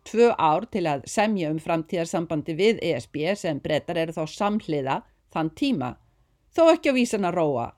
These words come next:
þingheimur er í uppreisnarham. Í yfirstandandi hremmingum getur Johnson glatt sig við að skoðanakannanir sýna stöðugt forskot íhaldsflokksins á verkamannaflokkinn. En kjósendur eru óstöðulyndir, skoðanakannanir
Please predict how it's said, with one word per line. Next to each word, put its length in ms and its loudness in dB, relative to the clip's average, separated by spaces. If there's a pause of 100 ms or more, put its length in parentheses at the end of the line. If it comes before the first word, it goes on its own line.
(100)
þingheimur 720 0
er 160 0
í 160 -6
uppreisnarham. 800 -6 (1500)
Í 160 4
yfirstandandi 800 2
hremmingum 560 0
getur 300 -2
Johnson 420 -2 (140)
glatt 260 -2
sig 160 0
við 240 2
að 160 -4
skoðanakannanir 880 0
sýna 320 -4
stöðugt 640 0
forskot 480 -2
íhaldsflokksins 880 -6
á 160 2
verkamannaflokkinn. 960 -4 (540)
En 120 2
kjósendur 640 2
eru 160 4
óstöðulyndir, 920 0
skoðanakannanir 880 0